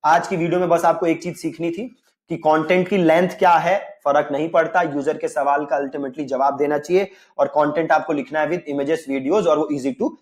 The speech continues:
read होना चाहिए, ठीक है। इतना ही है इस लेसन का क्रक्स। Thank you so much for watching this lesson।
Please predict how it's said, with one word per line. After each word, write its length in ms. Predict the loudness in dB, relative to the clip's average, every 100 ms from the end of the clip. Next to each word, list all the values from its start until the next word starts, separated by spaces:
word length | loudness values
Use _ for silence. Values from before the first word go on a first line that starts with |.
| _ -10
read 140 | -8 -6
होना 180 | -10 -12
चाहिए, 160 | -20 -8
ठीक 140 | -2
है। 180 | 0 -2
इतना 220 | -10 -2 0
ही 120 | 2
है 220 | 0 -4
इस 260 | -6 -6 _ _ _ _ _ -4
लेसन 300 | -4 -2 -6
का 120 | -6 -12 _ _ _
क्रक्स। 460 | -10 -10 -14 -20 _ _
Thank 160 | -10 -2
you 120 | 2
so 80 | 2
much 160 | 2 2
for 100 | 0
watching 220 | 2 -2
this 140 | -2
lesson। 260 | -2 -4